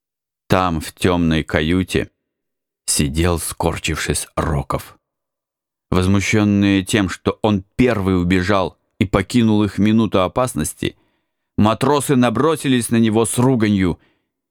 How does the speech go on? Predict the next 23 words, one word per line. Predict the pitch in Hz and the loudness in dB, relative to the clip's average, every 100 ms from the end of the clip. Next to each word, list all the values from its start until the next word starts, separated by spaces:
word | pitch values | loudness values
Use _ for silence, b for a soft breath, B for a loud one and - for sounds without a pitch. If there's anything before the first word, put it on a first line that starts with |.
| _ 139 | _ 0
и | |
вышвырнули | 131 139 - 113 113 110 104 | 2 2 2 0 2 2 2
его | 101 98 | 2 0
обратно | 95 101 95 92 | 0 0 -2 0
на | 90 | -2
палубу. | 82 76 73 73 - _ _ _ _ _ _ _ _ _ _ | 0 -4 -4 -10 -12 _ _ _ _ _ _ _ _ _ _
Тарзан | 95 85 82 87 85 | -2 0 0 0 0
и | 76 | -2
его | 73 73 | -2 0
заклятый | 73 - 82 73 - 76 | -2 -2 -4 -4 -6 -4
враг | 78 76 - - - _ _ _ _ - | -2 -2 -6 -12 -20 _ _ _ _ -10
встретились | - - 107 107 101 98 95 - | -4 0 2 2 2 2 0 0
лицом | 90 - 98 | -2 2 2
к | 95 | 2
лицу. | 101 101 - 90 76 _ _ _ _ _ _ _ _ _ - | 0 0 0 0 0 _ _ _ _ _ _ _ _ _ 0
Ещё | 90 101 - 120 120 | 2 2 0 2 4
минута, | 117 117 135 139 80 - _ _ _ _ _ _ _ _ - | 4 4 2 0 -4 -8 _ _ _ _ _ _ _ _ -2
и | 123 | 0
Тарзан | 156 127 117 139 143 113 | 2 0 2 2 2 2
бросился | 131 143 - 135 123 123 | 2 2 0 0 0 0
бы | 123 | 2
на | 113 | 2
Рокова. | 110 104 - 82 69 | 0 -2 -2 -4 -4